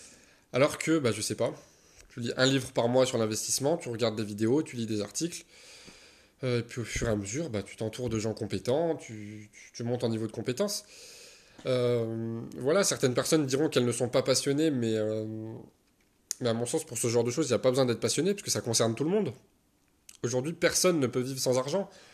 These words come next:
Euh, je pense, euh, pareil à la santé, par exemple. Aujourd'hui, tout le monde n'est pas passionné par la santé, par le corps humain, par, euh, par le sport, la nutrition. Euh, mais il n'empêche que ça concerne tout le monde.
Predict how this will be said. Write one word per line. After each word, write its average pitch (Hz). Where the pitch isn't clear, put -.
Euh, 120
je -
pense, 131
euh, 117
pareil 131
à 123
la 120
santé, 160
par 151
exemple. 156
Aujourd'hui, 143
tout -
le 175
monde 180
n'est 127
pas 127
passionné 143
par 151
la 113
santé, 131
par 120
le 110
corps 120
humain, 143
par, 120
euh, 104
par 104
le 104
sport, 143
la 117
nutrition. 127
Euh, 113
mais 127
il 160
n'empêche 135
que 143
ça 131
concerne 143
tout 143
le 180
monde. 190